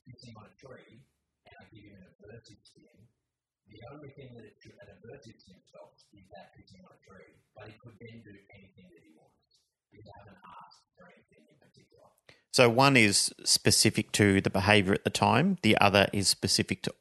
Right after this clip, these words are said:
Speaker 2: any behaviour. So stop everything.
Speaker 1: Yeah, stop everything, do one thing, is a correction, and an aversive stim is stop that one thing, do anything.
Speaker 2: Mm-hmm.
Speaker 1: And that's how I use them. Do you,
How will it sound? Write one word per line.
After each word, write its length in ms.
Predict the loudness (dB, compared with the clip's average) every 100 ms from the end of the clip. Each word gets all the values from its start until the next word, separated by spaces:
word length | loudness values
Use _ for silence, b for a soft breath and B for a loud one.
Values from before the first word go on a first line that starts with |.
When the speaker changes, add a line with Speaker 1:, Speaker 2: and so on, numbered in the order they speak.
| _
Speaker 2:
any 220 | 0 0 0
behaviour. 480 | -4 -6 -6 -8 -10 _
So 220 | 0 0
stop 440 | 0 2 2 2 -2 0
everything. 580 | 0 2 -2 -4 -10 -12 _ _
Speaker 1:
Yeah, 180 | -20 -20
stop 340 | -20 -20 -20 _
everything, 540 | -20 -20 -20 -20 -20 -20 _
do 100 | -20 -20
one 240 | -20 -20 -20
thing, 160 | -20 -20 -20
is 100 | _
a 80 | _ _
correction, 320 | -20 -20 -20 -20 _ _ _ _ _
and 100 | -20 -20 _ _
an 160 | -20
aversive 460 | -20 -20 -20 -20 _
stim 180 | -20 -20 -20
is 80 | _ _
stop 320 | _ -20 -20 -20
that 160 | -20 _
one 220 | -20 -20 -20
thing, 240 | -20 -20 _ _ _
do 100 | -20 -20 _ _
anything. 460 | _ _ _ _ _ _ -12
Speaker 2:
Mm-hmm. 240 | -10 -10
Speaker 1:
And 200 | -14 -20
that's 180 | -20 -20
how 160 | -20 -20 -20
I 40 | -20
use 140 | _ _
them. 80 | _ _ _
Do 80 | -20
you, 160 | -20